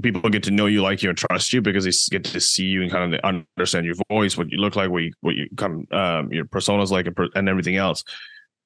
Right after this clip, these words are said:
But also makes you really good as a communicator and as a speaker, right? Like, because if you can communicate through a camera and you,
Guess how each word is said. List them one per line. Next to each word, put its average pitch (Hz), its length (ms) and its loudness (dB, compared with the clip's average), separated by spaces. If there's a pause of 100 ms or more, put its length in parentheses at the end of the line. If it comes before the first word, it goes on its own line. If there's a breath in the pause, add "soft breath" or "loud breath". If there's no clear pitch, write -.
But 117 280 0 (260)
also 151 260 4
makes 165 220 4
you 113 80 4
really 113 260 6
good 101 480 4
as 95 180 0
a 92 60 0
communicator 101 640 2
and 85 80 -2
as 78 120 -4
a 73 40 -6
speaker, - 420 -2 (160)
right? 87 300 0
Like, 90 200 0
because 101 280 2
if 98 100 -2
you 135 100 2
can 143 160 2
communicate 117 560 2
through 101 240 2
a 85 40 -4
camera 110 560 0 (480)
and 95 440 0 (100)
you, 95 300 -2